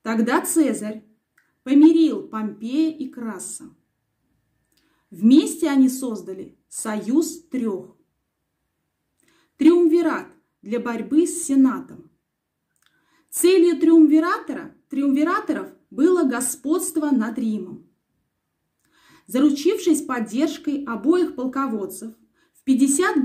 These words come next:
девятом году до нашей эры Цезарь был избран консулом. Крас и Помпей не считали его серьёзным соперником, а популярность Цезаря среди простых римлян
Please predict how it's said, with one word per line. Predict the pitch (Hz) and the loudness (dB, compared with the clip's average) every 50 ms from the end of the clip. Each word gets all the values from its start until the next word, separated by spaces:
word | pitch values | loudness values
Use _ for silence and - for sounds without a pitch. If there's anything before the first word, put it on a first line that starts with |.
| 269 247 - - - - | 0 -2 -4 -8 -10 -10
девятом | 226 220 262 262 285 320 311 285 - - 226 220 | -6 -2 0 2 4 4 2 2 0 -2 -4 -4
году | 214 240 233 226 220 302 330 330 | -4 -4 -4 0 4 4 4 4
до | 226 226 214 | 2 0 -2
нашей | 214 220 254 302 311 - 277 262 - - 226 226 | -2 0 0 0 -2 0 -4 -4 -4 -4 -4 -6
эры | 202 202 208 240 262 262 - _ _ _ | -6 -8 -10 -12 -14 -14 -18 _ _ _
Цезарь | _ - - 311 359 370 370 359 339 285 | _ -4 -2 0 0 2 0 0 0 2
был | 262 302 311 311 - - - 214 | 2 2 2 2 0 -4 -6 -4
избран | 226 247 294 285 269 226 294 294 294 277 - - | 0 0 0 0 0 0 -2 0 0 0 -2 -2
консулом. | - 269 269 240 220 - - - - - - - - _ _ _ _ _ _ _ _ _ _ _ _ _ _ _ _ _ _ | -2 -2 -2 -2 -2 -6 -8 -12 -12 -12 -12 -14 -16 _ _ _ _ _ _ _ _ _ _ _ _ _ _ _ _ _ _
Крас | - 269 277 330 440 440 - - - - | -4 0 2 2 2 2 -2 -8 -6 -4
и | 277 | -4
Помпей | 285 277 277 277 262 254 254 262 277 294 302 311 - - - _ | -2 0 2 2 2 2 2 0 0 0 0 -2 -2 -8 -12 _
не | 233 269 311 | 4 4 4
считали | 285 - - 381 392 381 - 370 359 339 294 262 247 | 4 2 -2 -4 -6 -4 -6 -4 -2 -2 -2 -2 -2
его | 226 214 226 214 262 302 | -4 -6 -6 -4 -4 -4
серьёзным | 311 - - 262 226 208 214 226 226 226 226 233 240 233 | -4 -2 -4 -4 -4 -4 -4 -4 -6 -6 -6 -6 -8 -8
соперником, | - 269 262 262 262 254 247 226 202 180 185 - - 175 - - - _ _ _ _ _ _ _ _ _ _ | -6 -6 -6 -6 -6 -6 -6 -6 -6 -8 -12 -16 -18 -18 -20 -20 -20 _ _ _ _ _ _ _ _ _ _
а | - 220 | -10 -4
популярность | 220 262 254 - 269 240 220 247 285 381 381 - 370 349 311 - - | -2 -2 0 2 2 0 2 2 0 0 0 0 -2 -2 -4 -4 -2
Цезаря | 320 302 262 226 214 202 190 190 202 - _ | -2 -2 -2 -2 -6 -8 -10 -12 -14 -16 _
среди | - - 262 262 262 214 262 262 | -14 -6 -2 -2 0 0 -2 -4
простых | - 269 285 285 - - - 277 233 - - | -4 -4 -4 -4 -6 -2 -2 -2 -2 -2 -4
римлян | 233 240 254 247 208 185 185 180 - - | -8 -8 -4 -4 -6 -6 -6 -10 -14 -16